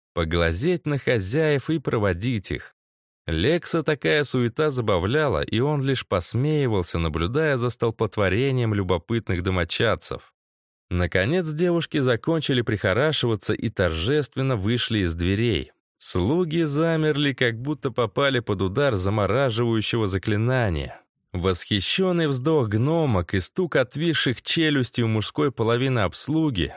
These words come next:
вот, пожалуй, и все звуки, которые нарушали мгновенно наступившую тишину. Восхищаться действительно нашлось чем. Это было поистине потрясающее зрелище. Даже гномки, хотя и видели наряды по отдельности, находились под впечатлением.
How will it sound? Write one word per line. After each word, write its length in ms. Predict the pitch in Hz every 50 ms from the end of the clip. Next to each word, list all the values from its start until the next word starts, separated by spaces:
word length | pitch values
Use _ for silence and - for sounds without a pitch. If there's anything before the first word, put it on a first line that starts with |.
| -
вот, 340 | 131 156 156 170 170 151 -
пожалуй, 680 | - - 139 135 120 120 147 160 160 151 139 131 120 113
и 40 | 104
все 240 | - - - 110
звуки, 460 | 90 85 95 120 156 156 139 - 110 87
которые 480 | - 95 87 - - 151 151 143 120
нарушали 640 | 113 110 95 85 90 - - 151 151 151 139 120 101
мгновенно 720 | 92 85 92 92 92 87 85 92 117 147 143 135 127 113
наступившую 840 | 110 107 101 - - 117 101 - - 123 113 104 - - 117 104
тишину. 680 | - - 101 90 - 101 101 104 107 101 90 71 65 - _ _ _ _ _ _ _ _ _ _ _ _
Восхищаться 960 | - 85 87 101 95 - - - 98 92 90 - - 185 180 170 - - 165 160
действительно 720 | 143 139 139 123 - - 151 135 - - - 139 139 131
нашлось 480 | 131 123 117 110 - 131 127 120 107 -
чем. 440 | - - - 131 131 110 76 71 - - _ _ _
Это 300 | - 95 - 151 - 160
было 260 | 139 151 165 151 127
поистине 840 | 95 - - 104 101 104 123 165 170 151 - - - 139 131 123 110
потрясающее 1040 | - - 101 - - 90 - 90 - - - 147 143 131 120 107 - - 110 98 87
зрелище. 800 | 85 95 98 120 127 127 117 95 85 78 - - 78 - - - _ _ _ _ _ _
Даже 460 | - 85 104 160 180 170 151 147 151 131
гномки, 600 | 127 139 156 175 175 170 156 127 - - 85 80
хотя 500 | - - 104 101 - - 170 156 147 135
и 40 |
видели 380 | 131 147 165 156 135 143 127 127
наряды 440 | 120 110 104 110 143 147 143 120 104
по 200 | - 104 98 87
отдельности, 640 | 80 82 90 123 156 156 143 120 90 - - - 78
находились 720 | 80 82 85 - 104 92 98 107 147 160 135 123 117 -
под 180 | - - 127 -
впечатлением. 1040 | - - 117 110 - 110 98 - 113 120 123 127 120 104 90 78 71 69 71 -